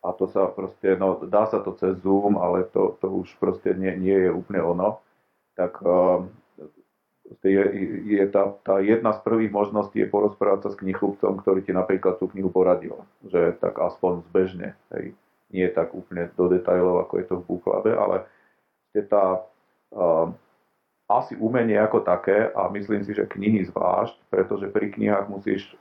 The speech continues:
ehm, veľmi zapájať svoju fantáziu. Lebo tam, tam proste je, je niečo napísané, ktoré ty si musíš predstaviť. Hej, že vo filme ti to proste, je to natočené a tam tá fantázia už nie je až tak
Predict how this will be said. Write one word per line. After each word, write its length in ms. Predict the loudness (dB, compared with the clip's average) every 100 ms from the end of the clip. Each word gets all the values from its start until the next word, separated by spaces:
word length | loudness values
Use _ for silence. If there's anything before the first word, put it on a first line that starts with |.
| _ _ _ -4
ehm, 480 | 0 0 0 -2 -8 _ _ _
veľmi 320 | 2 4 2
zapájať 480 | 0 0 2 0 0
svoju 180 | 0 2
fantáziu. 580 | 2 -2 -2 -4 -6 -14 _ _ _ _ _
Lebo 240 | -8 -6 -2
tam, 240 | -2 -2
tam 180 | -2 -2 -6 -10
proste 240 | -10 -4
je, 140 | 0 0 2 0
je 40 |
niečo 300 | 2 0 0
napísané, 680 | -2 -2 -4 -2 0 2 0
ktoré 240 | 0 -2 0
ty 80 | -4
si 240 | -2 -2 0
musíš 300 | -4 -4 -2
predstaviť. 540 | 0 -2 -2 -2 -2 -8 _ _ _ _ _ _ _ _ -4
Hej, 120 | -4 -2
že 60 | 0
vo 220 | 2 2 2
filme 560 | 2 2 4 2 0 -4
ti 180 | -6 -4
to 140 | -4 -2
proste, 340 | -2 -2 0
je 120 | 0 2
to 80 | 0
natočené 640 | 0 -2 0 0 2 0
a 80 | 0
tam 320 | 0 -2 -2 -2
tá 140 | -2
fantázia 500 | -2 -2 0 2 2
už 220 | 0 -2 -4
nie 140 | 0
je 180 | 2 2
až 300 | 0 -4 -6
tak 240 | -6 -6